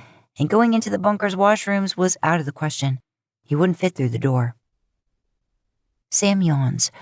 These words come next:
drawing his big maw open wide, and then, with much more grace than the night before, pulls himself up onto four feet beside the nest. Whoa, hey, someone has gotten the hang of walking on four legs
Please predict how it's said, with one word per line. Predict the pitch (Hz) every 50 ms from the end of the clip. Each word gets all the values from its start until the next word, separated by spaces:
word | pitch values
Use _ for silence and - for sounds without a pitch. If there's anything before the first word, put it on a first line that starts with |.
| - - - _ _ _
drawing | - 175 175 170 160
his | 156 143 -
big | - _ 220 226 233 240 226 - - -
maw | 165 170 165 165 165 165 - - _
open | 170 170 170 - - 156 147 147
wide, | 139 147 151 147 135 123 113 107 101 - -
and | - 135 156
then, | 170 175 165 147 127 113 113 123 - - - - _ _ _ _
with | 110 110 -
much | 123 127 156 - - -
more | 190 196 196
grace | 180 - 175 165 160 165 - -
than | - 156 156
the | 151 147 147
night | 147 147
before, | - 160 - - 135 123 117 117 117 120 - - - _ _ _ _ _ _
pulls | - 143 160 175 -
himself | 196 208 - 254 247 240 - -
up | 240 240 - _
onto | - 147 123 120
four | - - 160 180 202
feet | 202 - - 165 156 - - - _ _
beside | - - - 147 127 123
the | 127
nest. | 147 165 185 185 170 - - - - - _ _ _ _ _ _ _ _ _ _ _ _ _ _ _ _ _ _ _ _ _ _ _ _ _
Whoa, | - 190 226 247 190 - - 127 101 -
hey, | - 220 247 247 202 107 - 123 120 - _ _ _ _ _ _ _ _ _ _
someone | - - - 196 214 233 220
has | 165 110
gotten | - - 101 90 107
the | 117
hang | 120 127 120 110 104
of | 104 113
walking | 113 107 110 - 110 107
on | 110 110 107
four | 101 - 113 113 113
legs | 110 110 117 151 165 180 - -